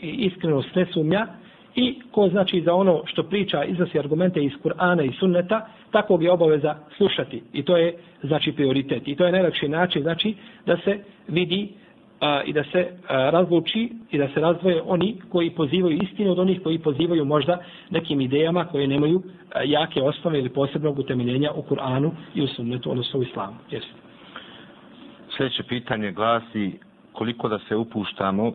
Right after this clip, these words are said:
Speaker 2: u pozivanje ljudi, to i radim svaki dan, jer se susrećem i na poslu i svakoj drugoj prilici sa onim koji ne praktikuju islam, bojeći se da u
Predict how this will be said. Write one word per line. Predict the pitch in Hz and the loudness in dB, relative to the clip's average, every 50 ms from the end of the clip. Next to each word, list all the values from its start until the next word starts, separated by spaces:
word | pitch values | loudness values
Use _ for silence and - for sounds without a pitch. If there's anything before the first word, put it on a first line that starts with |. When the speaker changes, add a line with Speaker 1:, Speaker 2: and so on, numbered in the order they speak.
| - | -4
Speaker 2:
u | - 98 101 92 92 | -4 -2 -2 -2 -2
pozivanje | - 101 92 87 92 98 98 95 98 95 92 92 90 90 90 90 87 - | -2 -4 -4 -4 -4 -4 -2 0 0 0 0 0 -2 -2 -2 -4 -6 -10
ljudi, | 85 85 87 90 92 101 104 - 110 101 87 - - - _ _ _ - - - _ | -10 -6 -4 -2 -2 -4 -4 -4 -6 -6 -6 -8 -12 -20 _ _ _ -20 -20 -10 _
to | - 98 98 95 - | -4 -2 -2 -2 -4
i | 98 98 | -4 -2
radim | 95 101 101 98 87 90 90 82 | 0 2 2 0 0 -4 -8 -8
svaki | - - - 92 90 - - 87 | -8 -6 -6 -6 -6 -4 -10 -8
dan, | 78 90 87 92 104 110 104 - - - - - - _ - | -4 -2 -2 0 -2 -2 -6 -10 -16 -20 -20 -20 -20 _ -8
jer | 87 98 95 87 - | -6 -6 -4 -4 -6
se | - | -10
susrećem | - - - 104 - 110 98 - - - 95 90 - | -10 -8 -8 -8 -6 -6 -6 -6 -6 -6 -6 -6 -4
i | 92 95 | -4 -4
na | 92 87 | -4 -4
poslu | - - 98 101 101 - - 95 90 | -4 -4 -4 -4 -4 -4 -6 -6 -6
i | |
svakoj | 85 - - 95 - - 90 | -6 -4 -6 -6 -4 -6 -10
drugoj | 82 92 92 90 87 | -10 -8 -8 -8 -8
prilici | - - - 85 85 85 - 95 185 - - 104 95 - - - - - | -10 -8 -8 -6 -4 -4 -4 -6 -8 -8 -6 -6 -6 -6 -8 -16 -10 -6
sa | - 92 | -4 -2
onim | 92 95 92 90 80 | -2 -2 -2 -4 -4
koji | - - 92 87 87 | -6 -6 -6 -4 -4
ne | 85 82 | -6 -8
praktikuju | 82 - 95 92 90 - - - - - 90 | -6 -4 -6 -6 -6 -8 -14 -14 -10 -8 -8
islam, | - 82 85 - - - 101 107 117 113 - - - - - - - - - - | -6 -8 -10 -10 -6 -4 -2 -2 -2 -4 -6 -12 -18 -20 -20 -20 -20 -20 -12 -4
bojeći | - 104 101 98 92 - | -2 0 0 -2 -4 -4
se | - 104 92 | -6 -6 -2
da | 80 95 95 90 - | 0 -2 -2 -2 -2
u | 92 | -6